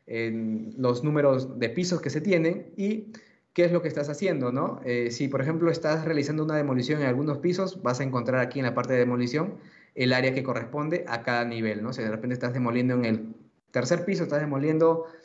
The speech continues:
cincuenta metros cuadrados de techo. Entonces vas a tener que colocar aquí en el tercer piso cincuenta metros, cincuenta metros cuadrados que, que estás demoliendo. Si estás haciendo una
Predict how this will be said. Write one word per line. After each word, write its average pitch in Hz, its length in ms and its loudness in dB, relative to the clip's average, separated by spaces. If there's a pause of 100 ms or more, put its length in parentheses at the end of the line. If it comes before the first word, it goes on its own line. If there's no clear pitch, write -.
(300)
cincuenta 160 360 0
metros 147 240 -4
cuadrados 131 380 2
de 120 100 -2
techo. 110 300 -6 (120)
Entonces 110 280 -12
vas 117 160 -6
a 123 80 -8
tener 113 160 -6
que 120 80 -6
colocar - 320 2
aquí 147 220 2
en 160 100 0
el - 80 -2
tercer 143 260 -4
piso - 460 0 (240)
cincuenta 131 480 2
metros, 123 300 0 (240)
cincuenta 127 420 -2
metros 113 260 -2
cuadrados 104 540 -2 (320)
que, 104 240 0
que - 80 -2
estás 117 180 0
demoliendo. 104 560 -2 (260)
Si - 100 -2
estás 139 180 2
haciendo 143 380 2
una 139 300 0